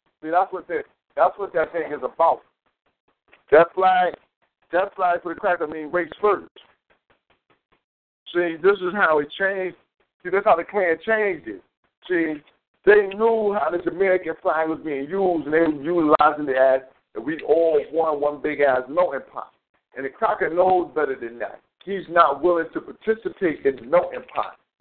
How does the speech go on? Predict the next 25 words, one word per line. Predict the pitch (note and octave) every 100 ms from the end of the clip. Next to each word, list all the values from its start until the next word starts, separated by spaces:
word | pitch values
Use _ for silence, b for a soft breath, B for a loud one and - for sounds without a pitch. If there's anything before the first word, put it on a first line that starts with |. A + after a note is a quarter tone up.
| _ _
He's | F#3+ G3 D#3+
willing | F3 D#3 C#3
to | B2
make | F3 F#3
you | G3+ A#3+
participate | - - D3+ D3 F3 D3 C#3+
in | C#3
it, |
but | C3+ B2+
he | G3
ain't | F#3+ F3
willing | D#3 C#3
to | A#2+
participate. | B2 G3 F3 D3 D#3+ C#3 - _ -
He | G3 G3
looked | F#3+ F#3
at | D3+
himself | F3+ G#3 - D#3 D3 -
as | A#2 A2+ - -
separate | F3 E3+ E3+ D#3+ C3
and | C3+
unequal | D3 C#3+ G#3 G#3+ C#3 C#3
to | C#3+
everybody | A#2+ B2+ B2+ C#3 D#3 G3
else. | D#3+ -